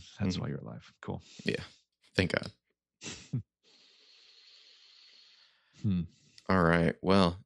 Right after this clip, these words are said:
Speaker 2: any other thoughts before we dive in here?
Speaker 1: Uh, this is an episode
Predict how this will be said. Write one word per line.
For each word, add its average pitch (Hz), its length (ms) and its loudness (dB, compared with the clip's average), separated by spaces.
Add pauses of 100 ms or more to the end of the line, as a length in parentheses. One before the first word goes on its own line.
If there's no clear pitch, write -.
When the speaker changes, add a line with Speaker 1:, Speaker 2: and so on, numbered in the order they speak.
(160)
Speaker 2:
any 98 220 2
other 87 300 4
thoughts 85 360 0
before - 160 -4
we 82 60 0
dive 82 280 0
in 87 140 4
here? 87 300 0 (720)
Speaker 1:
Uh, 165 540 12 (1080)
this 196 180 12
is 277 100 12
an 262 100 12
episode 156 840 12